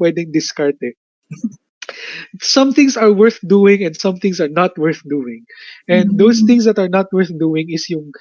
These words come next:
Speaker 1: ipaprocrastinate mo yung easy homeworks. Kasi yun yung, in my opinion,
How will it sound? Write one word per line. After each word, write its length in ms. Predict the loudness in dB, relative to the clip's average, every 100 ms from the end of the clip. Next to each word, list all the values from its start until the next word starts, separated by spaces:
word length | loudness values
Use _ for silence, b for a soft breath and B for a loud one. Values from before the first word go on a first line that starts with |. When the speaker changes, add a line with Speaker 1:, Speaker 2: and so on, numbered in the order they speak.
| B B
Speaker 1:
ipaprocrastinate 800 | -4 -2 0 0 0 -2 -2 -4 -2
mo 120 | -4
yung 140 | -4 0
easy 760 | 2 2 0 -2 -2 -4 -6 -10 -8
homeworks. 480 | -8 -6 -8 -8 -6
Kasi 280 | 0 2 0 B B 2
yun 160 | 2
yung, 220 | 4 4 2 -6 -20 B B
in 80 | -2
my 160 | 2 2
opinion, 440 | 0 -2 -2 -6